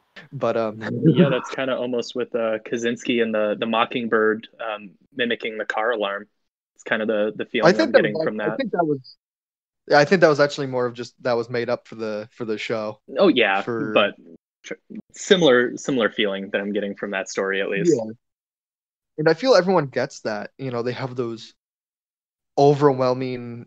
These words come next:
Speaker 1: what is, what is the word that, um, that, uh, fucking,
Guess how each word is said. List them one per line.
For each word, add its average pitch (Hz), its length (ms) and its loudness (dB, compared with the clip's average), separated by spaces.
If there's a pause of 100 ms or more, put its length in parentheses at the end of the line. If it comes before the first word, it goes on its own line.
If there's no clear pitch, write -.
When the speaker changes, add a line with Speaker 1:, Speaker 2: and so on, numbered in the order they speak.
(160)
Speaker 1:
what 139 260 2
is, 147 140 0
what 147 220 2
is 165 140 -2
the 151 100 4
word 120 560 -2 (100)
that, 120 240 -2
um, 107 360 -8 (1000)
that, 117 160 -2
uh, 104 320 -8
fucking, 113 560 -6